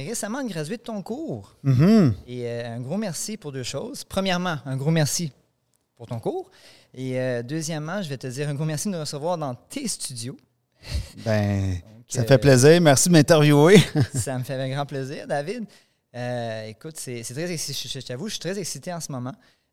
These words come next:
Speaker 1: Euh, je vais poser beaucoup de questions, puis on va,
Speaker 2: Ben oui,
Speaker 1: on,
Speaker 2: ben oui, on va
Speaker 1: on
Speaker 2: s'installer.
Speaker 1: creuser, là, on va creuser, on va, on va se faire du
Speaker 2: Uh-huh.
Speaker 1: fun, je pense.
Speaker 2: Ah oui.
Speaker 1: Euh, alors, voici. Mon jacket vient de tomber, c'est pas grave. <laughs> Alors, David, euh, pour nous mettre dedans, si,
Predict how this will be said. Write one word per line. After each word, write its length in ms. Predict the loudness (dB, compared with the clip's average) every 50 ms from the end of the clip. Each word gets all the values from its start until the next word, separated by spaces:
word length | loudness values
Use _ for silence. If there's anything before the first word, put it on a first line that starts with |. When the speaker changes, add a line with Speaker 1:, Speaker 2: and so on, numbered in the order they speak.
| _ _ -14
Speaker 1:
Euh, 540 | -12 -12 -10 -10 -10 -10 -10 -12 -12 -12 -12
je 40 | -14
vais 60 | -12
poser 200 | -8 -6 -6 -6
beaucoup 140 | -6 -8 -10
de 60 | -6
questions, 560 | -6 -6 -6 -4 -4 -2 -2 0 0 -2 -6
puis 100 | -6 -8
on 60 | -8 -2
va, 80 | 2
Speaker 2:
Ben 100 | 6 6
oui, 160 | 8 8 6
Speaker 1:
on, 40 | 8 10
Speaker 2:
ben 80 | 10 12
oui, 100 | 12 12
on 100 | 12 12
va 80 | 10 10
Speaker 1:
on 60 | 8
Speaker 2:
s'installer. 560 | 8 6 4 6 8 8 8 10 8 8 6
Speaker 1:
creuser, 240 | 4 2 0 -2 -2
là, 120 | -2 -2
on 20 | -4
va 80 | -6
creuser, 380 | -8 -8 -8 -6 -6 -6 -6 -6
on 60 | -6
va, 60 | -6 -6
on 80 | -6 -6
va 80 | -4
se 80 | -4 -2
faire 180 | 0 2 4
du 60 | 6 6
Speaker 2:
Uh-huh. 80 | 6 6 4 2
Speaker 1:
fun, 40 | 0
je 60 | -6
pense. 300 | -12 -14 -14 -14 -18 -16 _ -2
Speaker 2:
Ah 140 | 2 4 4
oui. 180 | 4 4 2 0 -4 -8
Speaker 1:
Euh, 440 | -4 0 0 2 0 0 -4 -6 -10 -14 _ _ _ _ _ _ _ _ _ _ _ _ _ _ _ _ _ _ _ _ _ -10
alors, 220 | -8 -6 -6 -6
voici. 280 | -8 -10 -14 -16 -20 -20 _ _ _ _ _ _ _ _ _
Mon 220 | -10 -8 -8 -8
jacket 220 | -8 -10 -10 -8
vient 80 | -10 -8
de 40 | -8
tomber, 180 | -10 -10 -12 -14
c'est 80 | -14
pas 80 | -14 -14
grave. 600 | -14 -14 _ -6 -4 -2 0 2 2 4 2 0 0 0 -18 -18
<laughs> 200 | -18 -18 -16 -8 -2
Alors, 160 | -2 -2 -2 -4 -18 -20 _ _ _ _
David, 360 | -4 -2 -2 0 -2 -4 -4 -6 _ _ _ _ _ -20 _ _ _ _ -12
euh, 600 | -8 -6 -4 -4 -4 -2 -4 -4 -4 -4 -6 -8 -10 _ _ 0
pour 100 | 0 0
nous 60 | 2
mettre 160 | 0 0 0
dedans, 180 | -2 -2 -2 -8 -10 _ _ _ _ _ _ _ -20 _ _ _ _
si, 420 | -10 -8 -6 -4 -4 -6 -6 -10